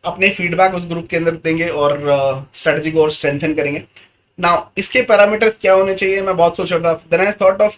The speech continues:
keeping it like the last time, जैसे मैंने Fibonacci workshop का Lucky draw किया था, वैसे ही कुछ करने की कोशिश करते हैं। So similarly, guys, आपको क्या करना है, you need to ensure that you are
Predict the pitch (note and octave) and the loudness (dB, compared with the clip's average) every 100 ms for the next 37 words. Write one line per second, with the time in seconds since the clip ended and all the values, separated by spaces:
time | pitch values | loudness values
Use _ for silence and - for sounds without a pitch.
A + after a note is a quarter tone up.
0 | G#3 G3 G3+ G#3 G3+ G3 F#3+ - F#3+ F3+ | -6 -6 -4 -2 0 2 2 0 2 4
1 | F3+ G#3 F#3+ F#3 F#3+ F#3+ F3 F3 E3+ G3 | 2 -4 -4 -6 -6 -6 -4 -4 -4 -2
2 | F3+ - E3+ - F3 D3+ F3+ F3+ E3+ F3+ | -2 -2 -2 0 0 0 0 0 0 2
3 | D#3+ E3+ D3+ D3 E3+ E3+ F3 E3 E3 E3 | 2 2 0 0 -4 -4 -2 -2 -2 -4
4 | D#3+ E3+ - D#3 F3 - _ _ _ _ | -6 -6 -6 -8 -10 -16 _ _ _ _
5 | F3+ - G#3 A3 A3+ A#3 G#3+ G#3+ F#3 G#3 | -6 0 2 4 4 4 0 0 -2 0
6 | G#3 G3 F#3+ G3 - _ D#3 G3 A3 A3 | 0 0 0 -2 -6 _ -6 -2 0 0
7 | A3+ G3 F#3 G3 G#3+ A3 F#3+ F#3+ F3 G3+ | -2 -2 0 2 2 4 0 0 -6 -2
8 | E3+ G3 | 0 0